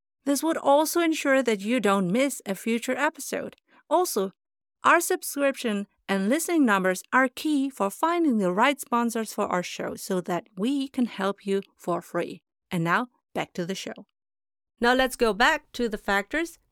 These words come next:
Number three, research scholarships and financial aid. Look for universities that offer scholarships, grants, or financial aid specifically for underprivileged students to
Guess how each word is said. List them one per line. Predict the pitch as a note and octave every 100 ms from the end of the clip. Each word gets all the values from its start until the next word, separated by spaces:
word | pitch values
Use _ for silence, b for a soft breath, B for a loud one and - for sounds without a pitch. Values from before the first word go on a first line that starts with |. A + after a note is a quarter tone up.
| -
Number | G3 G#3 B3 D4
three, | D4+ F#3+ G#3 B3 F4+ _ _ _ _ _ -
research | C#4 E4+ E4+ D#4 C#4+
scholarships | - - A#3+ C4+ C#4+ - G3 - - _
and | A#3 A#3+ A3+
financial | G#3 G3+ F#3+ G3+ A3 A3
aid. | F#3 E3 - _ _ _ _ b b b b
Look | C#4+ F#4+
for | -
universities | E4 D4+ C#4+ A3+ A#3 A#3+ A#3+ B3 A#3 G3+
that | G#3+ A3 -
offer | G#3 C4 E4 D#4+
scholarships, | - - D4 F4+ E4+ - E3+ E3 - -
grants, | G#3+ C#4+ E4 G#3 G#3 -
or | D4 F4 E4+
financial | - A#3 A#3 A3+ A3+ - G3+
aid | A#3+ A#3 A3+ b b b b -
specifically | - F#3+ - F#4 G4 D#4 A#3+ B3
for | G#3+ - -
underprivileged | A3+ C#4+ F4+ C#4+ B3 A#3+ A#3 - -
students | - A#3 A3 F#3+ G3+
to | -